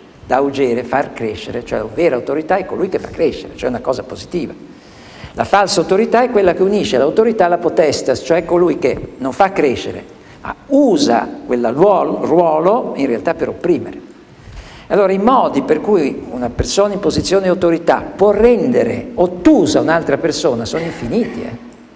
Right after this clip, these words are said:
È vero o no? Vi è mai capitato di andare in un luogo dove dovete parlare, un ufficio, così, e dopo un po' sentirvi a disagio e non riuscire più a dire le cose?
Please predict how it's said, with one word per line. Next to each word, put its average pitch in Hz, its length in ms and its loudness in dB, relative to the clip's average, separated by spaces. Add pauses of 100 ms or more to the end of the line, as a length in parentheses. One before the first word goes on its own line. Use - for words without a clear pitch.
(1400)
È - 80 -6
vero 190 240 4
o - 20 2
no? 147 460 -4 (540)
Vi 160 100 -2
è - 20 2
mai 185 140 0
capitato 185 580 2
di 196 80 4
andare 165 360 2
in 151 140 -2
un 151 400 0
luogo 147 380 2
dove 131 280 0
dovete 135 300 0
parlare, 131 380 0
un 143 80 -2
ufficio, 143 520 -2
così, 147 260 0
e 196 100 0
dopo 147 220 -2
un 143 60 -4
po' 175 140 2
sentirvi 170 400 -2
a 127 60 0
disagio 139 480 0
e - 20 -2
non 170 100 -2
riuscire 151 340 -4
più 127 200 -2
a 110 200 2
dire 104 160 -6
le 101 120 -8
cose? 117 340 -4